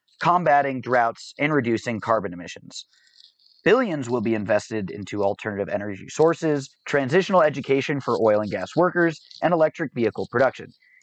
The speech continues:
Even though the governor's statement on the climate crisis comes second only to the covid nineteen crisis, environmentalists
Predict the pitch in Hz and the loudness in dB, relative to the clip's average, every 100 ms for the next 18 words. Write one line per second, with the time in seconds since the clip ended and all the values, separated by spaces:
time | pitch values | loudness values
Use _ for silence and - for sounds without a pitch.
0 | - 135 208 220 220 208 175 170 165 - | 0 2 4 4 4 4 2 2 -4 -4
1 | - 147 120 127 127 120 120 - 127 131 | 0 0 0 -2 0 0 0 0 0 0
2 | - 110 107 - 110 - - 139 139 127 | 0 0 0 -2 -6 -6 -2 0 0 -6
3 | - 123 - 123 - - 202 214 143 - | -2 -2 -2 -8 -4 4 6 6 -2 -4
4 | 110 - 110 104 92 95 - 160 151 147 | -8 -4 -4 -4 -6 -10 -6 -4 2 0
5 | 135 135 131 - _ - 123 165 208 170 | 2 -4 -6 -14 _ -8 0 2 2 -2
6 | 165 160 160 | 2 4 2